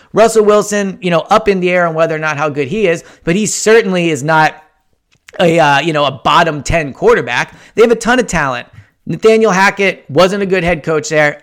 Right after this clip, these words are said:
and now he's gone, and they're, they have a new head coach. There's a reason why the Broncos are paying. Part of it's desperation, but there's a reason why they're, why they're paying Sean Payton twenty million dollars. Head coaches matter. The roster certainly matters. The quarterback certainly matters.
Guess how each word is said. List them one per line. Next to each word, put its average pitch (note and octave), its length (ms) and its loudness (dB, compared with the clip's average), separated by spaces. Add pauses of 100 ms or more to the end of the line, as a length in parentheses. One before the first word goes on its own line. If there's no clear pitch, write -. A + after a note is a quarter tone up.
and C#3+ 140 -6
now D3 260 2
he's D3+ 300 -8
gone, C3+ 480 -4
and C#3 200 -8
they're, C#3+ 220 0
they D3 80 -2
have D3 140 -2
a C3+ 40 -8
new C3+ 140 -8
head C3 140 -6
coach. C3 240 -10
There's E3 140 -4
a F#3+ 60 2
reason A3 340 0
why F#3+ 160 4
the F3+ 80 -6
Broncos D#3+ 420 -4
are C#3 60 -6
paying. D3+ 380 -4 (260)
Part G#3 180 4
of F3 80 -2
it's D3 120 -10
desperation, D#3 720 -4 (240)
but F#3 60 -2
there's A3 160 6
a G#3 80 2
reason A3 320 -2
why F#3 160 4
they're, E3+ 160 0
why D#3 240 0
they're D#3 120 -2
paying E3 300 -4
Sean D3+ 300 -6
Payton D3+ 260 -6
twenty E3+ 300 -6
million D3 280 -8
dollars. C3+ 400 -2 (300)
Head A#3 240 2
coaches G#3+ 540 2
matter. C#3 440 -2
The E3 140 -4
roster G#3 800 0
certainly F3 640 0
matters. B2+ 380 -8
The D#3+ 100 -8
quarterback G3 580 0
certainly C3+ 380 -6
matters. B2+ 340 -10